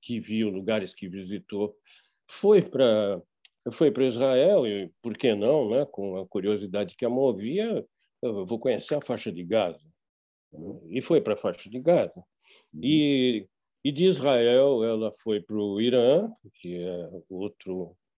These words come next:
Speaker 1: outro mundo,
Speaker 2: Uhum.
Speaker 1: outra, outra coisa. Eh, foi pra Dubai, eh, daí ele foi pra, ela foi pra Índia,
Speaker 2: Tá.
Speaker 1: eh, e desembarcou em Calcutá. E desembarcou em outra cidade, em outra, em outra, em outra.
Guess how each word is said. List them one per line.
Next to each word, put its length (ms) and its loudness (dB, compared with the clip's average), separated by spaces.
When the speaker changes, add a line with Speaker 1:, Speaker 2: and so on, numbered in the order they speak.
Speaker 1:
outro 280 -2
mundo, 520 2
Speaker 2:
Uhum. 200 -6
Speaker 1:
outra, 420 -6
outra 320 -10
coisa. 320 -2
Eh, 640 2
foi 180 4
pra 120 -6
Dubai, 720 2
eh, 340 0
daí 200 4
ele 100 2
foi 200 -4
pra, 300 -6
ela 140 -6
foi 140 -8
pra 180 2
Índia, 580 2
Speaker 2:
Tá. 140 -16
Speaker 1:
eh, 360 2
e 120 2
desembarcou 760 0
em 220 0
Calcutá. 640 -4
E 100 0
desembarcou 800 -2
em 140 2
outra 240 -4
cidade, 560 -2
em 120 0
outra, 360 -2
em 120 -4
outra, 280 -4
em 120 -2
outra. 400 -4